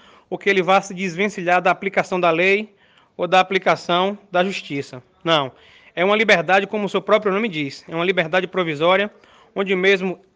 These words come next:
deverá comparecer a todos os atos processuais dos quais forem intimados. E, ao final, sim, após o devido processo legal, será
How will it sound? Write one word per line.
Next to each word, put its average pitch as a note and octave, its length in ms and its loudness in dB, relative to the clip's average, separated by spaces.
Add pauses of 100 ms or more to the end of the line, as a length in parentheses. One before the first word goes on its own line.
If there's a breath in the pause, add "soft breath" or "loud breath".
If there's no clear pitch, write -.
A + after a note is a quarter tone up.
(100)
deverá A3 640 2
comparecer F#3 800 -2
a F3 220 -2
todos A3+ 340 -2
os D#3+ 180 -6
atos E3 220 0
processuais E3+ 840 -4 (480 soft breath)
dos F#3+ 180 0
quais F#3 380 2
forem G#3 340 0
intimados. D3+ 640 -4 (760 loud breath)
E, G3+ 360 -2 (120)
ao A#3+ 180 4
final, G#3+ 800 0
sim, D#3 500 -4 (720)
após F#3 380 2
o G3 40 -4
devido G#3+ 460 2
processo G3+ 380 -2
legal, F#3 560 0 (180 soft breath)
será F#3+ 560 4